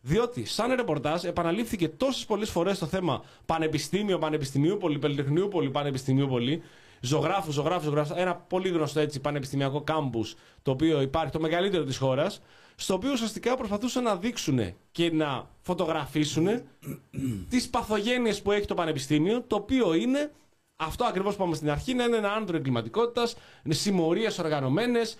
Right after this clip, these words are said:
με τις απαγωγές. Η συγκεκριμένη αυτή συμμορία έκανε τις απαγωγές της, έκανε τις ληστείες της, με τα όπλα της, είχε όλο το πρόγραμμα, ρε παιδί μου, είχε όλο το πακέτο, ε, εγκληματικής οργάνωσης. Και το καλύτερο απ' όλα είναι ότι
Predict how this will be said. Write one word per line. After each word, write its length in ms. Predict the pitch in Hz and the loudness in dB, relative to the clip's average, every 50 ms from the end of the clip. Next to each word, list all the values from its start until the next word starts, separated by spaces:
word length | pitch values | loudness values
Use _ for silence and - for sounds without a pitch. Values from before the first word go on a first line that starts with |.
| - - - | -20 -16 -6
με 160 | - 196 208 | -2 0 0
τις 100 | 196 - | 0 0
απαγωγές. 680 | 190 139 143 139 123 120 120 120 135 220 240 233 233 - | -2 -2 -2 -2 0 0 0 2 2 2 2 2 0 -2
Η 60 | 160 | -8
συγκεκριμένη 540 | 151 139 139 147 147 139 143 165 190 196 180 | -8 -6 -6 -6 -4 -2 0 0 0 0 0
αυτή 140 | 151 - - | -2 -4 -4
συμμορία 360 | - - 151 147 147 160 185 | -4 0 2 2 2 2 2
έκανε 160 | 180 175 156 | 0 0 -2
τις 100 | 139 127 | -2 -2
απαγωγές 480 | 131 110 107 101 104 110 131 226 254 247 | -6 -6 -6 -8 -8 -4 -2 -2 -2 0
της, 180 | - 202 - - - - - - | -2 -4 -6 -8 -12 -18 -10 -2
έκανε 320 | - 214 233 226 196 170 | 0 0 2 2 0 0
τις 180 | 151 143 135 127 | -2 -2 -2 -2
ληστείες 460 | 120 120 113 - - 262 247 220 214 | 0 -2 -2 0 0 2 2 2 0
της, 240 | - 220 214 - - - - - | 0 -2 -4 -4 -6 -12 -10 -2
με 180 | 170 185 226 | 0 0 0
τα 120 | - - 139 | 0 0 0
όπλα 300 | 151 196 214 247 247 240 | 0 0 0 0 0 0
της, 160 | 233 247 - | 0 -2 -4
είχε 260 | - 269 269 - - 262 | -4 -4 -2 0 2 2
όλο 220 | 269 262 233 208 | 2 2 0 0
το 120 | - 180 | -2 -4
πρόγραμμα, 480 | - - 156 156 143 127 131 127 123 127 | -2 0 0 0 2 2 0 0 2 2
ρε 80 | 131 131 | 2 2
παιδί 160 | 135 135 156 | 2 2 2
μου, 80 | 185 | 2
είχε 140 | 202 202 233 | 2 2 2
όλο 120 | 233 226 202 | 2 2 0
το 80 | 190 | -2
πακέτο, 540 | - 165 151 - 160 151 139 117 131 117 117 - - - - | -2 -4 -4 -2 -2 -2 0 0 -2 -2 -2 -6 -18 -20 -4
ε, 120 | - 147 170 175 - | 0 0 0 0 -2
εγκληματικής 600 | 170 156 160 170 165 156 151 143 143 151 147 143 | -4 -2 0 0 2 2 0 0 0 -2 0 0
οργάνωσης. 580 | 139 131 135 131 123 117 98 - - 92 - - - - - - - - _ | 0 0 0 0 -2 -4 -6 -8 -12 -14 -16 -20 -20 -20 -20 -20 -20 -18 _
Και 120 | - 190 | -2 0
το 100 | 180 196 | 0 0
καλύτερο 440 | 175 180 175 185 254 262 302 269 247 | -2 0 0 0 0 0 0 0 0
απ' 140 | 214 180 196 | 0 0 0
όλα 240 | 214 208 180 156 143 | 0 2 2 2 2
είναι 280 | 139 147 175 220 - - | 2 2 2 0 0 0
ότι 420 | 185 185 196 190 - 240 254 247 | 0 0 0 0 -2 -4 -6 -6